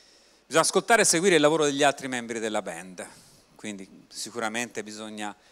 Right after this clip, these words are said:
lavorare in, in gruppo molto bene, come vi ho detto, l'identità di gruppo è molto importante per tutti i brand che vi ho fatto vedere,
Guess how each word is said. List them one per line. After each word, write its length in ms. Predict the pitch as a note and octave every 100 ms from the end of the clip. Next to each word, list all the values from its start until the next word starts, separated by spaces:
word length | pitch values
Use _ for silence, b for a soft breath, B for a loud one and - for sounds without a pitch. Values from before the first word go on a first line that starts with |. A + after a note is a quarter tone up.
| B -
lavorare 540 | A2+ A#2 B2 B2+ B2
in, 380 | B2 A#2+ B2+ C3+
in 100 | C3
gruppo 300 | C#3+ C#3 C#3
molto 320 | C3+ B2 C#3+
bene, 240 | D#3 C#3+
come 140 | A#2 A2+
vi 100 | A#2
ho 40 |
detto, 380 | A2 A#2+ - A2 B B B
l'identità 680 | A#2+ B2+ D3 C#3 D3 C#3 D#3+
di 140 | C#3+
gruppo 300 | C#3+ E3 -
è 20 |
molto 260 | B2 B2+ -
importante 640 | B2 C3 C3 B2+ A2+ A2+
per 120 | G2+
tutti 220 | - C#3+ B2+
i 40 |
brand 240 | B2 B2
che 80 | A2
vi 80 | A2+
ho 40 |
fatto 280 | - A#2+ -
vedere, 440 | A#2+ B2 C3+ A#2